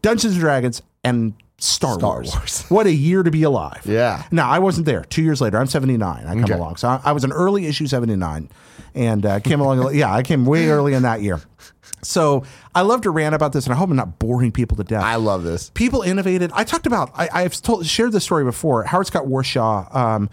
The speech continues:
Speaker 1: who's this amazing developer, a really nice guy too. And, uh, he's one of the most fascinating people in early, uh, early software development because Howard, by his own admission, um, made some of the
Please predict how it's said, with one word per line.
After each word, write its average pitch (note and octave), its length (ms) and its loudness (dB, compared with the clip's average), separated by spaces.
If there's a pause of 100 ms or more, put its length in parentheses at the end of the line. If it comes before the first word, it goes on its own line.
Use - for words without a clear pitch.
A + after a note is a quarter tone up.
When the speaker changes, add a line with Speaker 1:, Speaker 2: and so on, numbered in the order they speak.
(300)
Speaker 1:
who's D#3 220 2
this C#3 160 -2
amazing D#3+ 600 2
developer, E2+ 560 -6
a B2 120 2
really F3 300 2
nice A2+ 160 0
guy D#2 180 -4
too. D#2+ 220 -8 (220)
And, B2 320 0
uh, A2 160 2 (360)
he's A3+ 320 0
one F#3+ 200 2
of D#3+ 60 0
the D3 60 2
most C3+ 520 0
fascinating E3 920 0
people C3 340 0
in A2+ 100 2
early, A#2 580 0
uh, G#2 240 0
early C3 240 2
software B2 320 -2
development G#2 440 -2 (280)
because C#3+ 240 -2
Howard, F#3 320 2
by D#3+ 100 2
his F3 160 2
own F#3 100 2
admission, C#3+ 540 0 (460)
um, C#3 500 2
made D#3 300 2
some F3+ 160 0
of D#3 60 2
the A#2 120 0